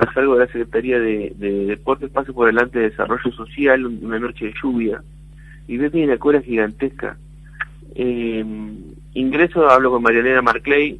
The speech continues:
la, la, la Secretaria de Desarrollo Social, y le digo, "Marianela, ¿por qué está, está, está esta cola, eh, en la calle, bajo la lluvia?". Me dice, "No, es impresionante la cantidad de bolsón alimentario que,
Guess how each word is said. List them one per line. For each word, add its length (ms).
la, 460
la, 420
la 120
Secretaria 580
de 60
Desarrollo 360
Social, 520
y 100
le 80
digo, 160
"Marianela, 360
¿por 180
qué 100
está, 240
está, 240
está 320
esta 200
cola, 800
eh, 220
en 100
la 120
calle, 440
bajo 240
la 120
lluvia?". 460
Me 80
dice, 140
"No, 280
es 180
impresionante 560
la 80
cantidad 340
de 40
bolsón 320
alimentario 520
que, 280